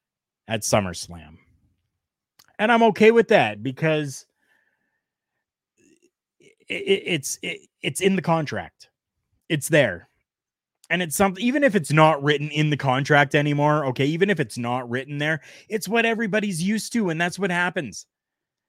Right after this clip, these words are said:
There's a rematch. It always <laughs> happens. But what I didn't like was what came out of his mouth next.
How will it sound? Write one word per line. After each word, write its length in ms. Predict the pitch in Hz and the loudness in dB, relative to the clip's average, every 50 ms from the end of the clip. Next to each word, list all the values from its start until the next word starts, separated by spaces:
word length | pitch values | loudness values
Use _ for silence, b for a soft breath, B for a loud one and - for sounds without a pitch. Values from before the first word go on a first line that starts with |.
| _ _ _ - | _ _ _ -6
There's 160 | 180 185 190 | -4 -2 -2
a 40 | 208 | -2
rematch. 800 | 180 185 196 202 202 190 175 151 120 98 92 - - - - _ _ _ _ _ _ _ _ _ _ _ _ _ _ _ _ _ _ _ | 0 0 0 0 0 0 0 -2 -2 -6 -8 -12 -18 -18 -20 _ _ _ _ _ _ _ _ _ _ _ _ _ _ _ _ _ _ _
It 120 | 170 165 | -2 0
always 420 | 180 170 165 165 165 165 170 160 | 2 4 4 4 4 2 2 2
<laughs> 60 | - - | 2 2
happens. 800 | 156 156 139 147 135 - 131 117 107 95 90 82 - - - _ _ _ _ _ _ _ _ _ _ _ _ _ _ _ _ _ _ _ _ _ _ _ _ _ _ _ _ _ _ _ _ _ _ _ | 2 2 2 0 -2 -2 -8 -10 -10 -12 -14 -18 -20 -20 -20 _ _ _ _ _ _ _ _ _ _ _ _ _ _ _ _ _ _ _ _ _ _ _ _ _ _ _ _ _ _ _ _ _ _ _
But 100 | 113 113 | -8 -4
what 140 | 113 120 107 | -4 -4 -4
I 100 | 101 95 | -4 -6
didn't 340 | 95 98 143 170 190 165 120 | -6 -6 -4 -4 -4 -4 -6
like 340 | 98 90 90 85 - _ | -6 -8 -10 -12 -14 _
was 180 | 98 98 90 95 | -14 -14 -12 -12
what 180 | 95 98 92 - | -12 -14 -12 -10
came 220 | - 107 101 98 | -10 -8 -8 -8
out 140 | 92 92 90 | -8 -10 -10
of 80 | 90 | -10
his 140 | 98 101 101 | -10 -10 -10
mouth 300 | 107 90 87 82 80 - - | -10 -10 -10 -12 -12 -10 -8
next. 640 | 120 143 135 95 - - - - - - - - | -4 -4 -2 -4 -4 -8 -12 -16 -16 -16 -20 -20